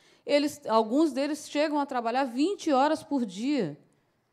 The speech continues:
Pra quê? Pra completar salário, é isso, pra poder ter, ter um, uma remuneração que permita, é,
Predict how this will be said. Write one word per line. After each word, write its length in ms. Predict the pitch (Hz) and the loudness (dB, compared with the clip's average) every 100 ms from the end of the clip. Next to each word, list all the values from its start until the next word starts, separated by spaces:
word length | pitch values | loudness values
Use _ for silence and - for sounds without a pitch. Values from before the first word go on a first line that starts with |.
| _ _ _ _ _ _ _ _ | _ _ _ _ _ _ _ _
Pra 180 | - 508 | -2 0
quê? 240 | 508 392 233 | 2 2 2
Pra 140 | 196 | -2
completar 500 | 190 214 233 220 254 | -6 -4 -4 -2 -4
salário, 500 | 262 403 294 320 330 | -4 -2 2 2 2
é 80 | 240 | 0
isso, 360 | 254 311 - | -2 -4 -8
pra 180 | - 175 | -8 -8
poder 680 | 175 180 180 202 294 - _ | -8 -8 -4 -2 -4 -6 _
ter, 160 | 226 208 | -6 -4
ter 240 | 208 208 | 0 0
um, 340 | 214 247 233 214 | 0 -2 -4 -2
uma 140 | 208 | 0
remuneração 720 | 214 240 247 240 240 240 240 | 0 0 0 0 0 0 -4
que 80 | 262 | -4
permita, 760 | - 302 269 247 262 294 302 302 _ _ - | -4 0 0 -2 -4 -4 -4 -6 _ _ -4
é, 380 | 214 214 214 | 0 2 0